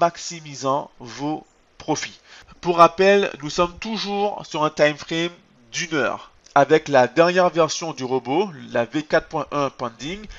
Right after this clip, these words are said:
Pending, ça signifie qu'il va placer des ordres en attente. Toujours des ordres en attente qui se déclenchent seulement si le pronostic est bon. Et on se met toujours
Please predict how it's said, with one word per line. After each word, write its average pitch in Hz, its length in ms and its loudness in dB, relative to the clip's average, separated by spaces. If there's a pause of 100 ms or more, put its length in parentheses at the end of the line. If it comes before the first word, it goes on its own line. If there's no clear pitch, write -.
(220)
Pending, 170 400 2
ça 165 140 -2
signifie 151 560 -10
qu'il 147 180 -8
va 139 100 8
placer 147 400 0
des 123 260 -8
ordres 151 300 0 (260)
en 160 100 8
attente. 135 400 4 (140)
Toujours 196 400 -2
des 151 240 -4
ordres 160 300 2 (260)
en 156 100 6
attente 147 480 2
qui 143 60 -14
se 143 120 -6
déclenchent 143 560 -4 (220)
seulement 180 580 2
si 170 220 -12
le 135 120 0
pronostic 131 640 -8 (280)
est 135 60 -6
bon. 143 240 2 (320)
Et 190 140 8
on 175 100 6
se 175 160 -4
met 175 200 -4
toujours 185 680 -8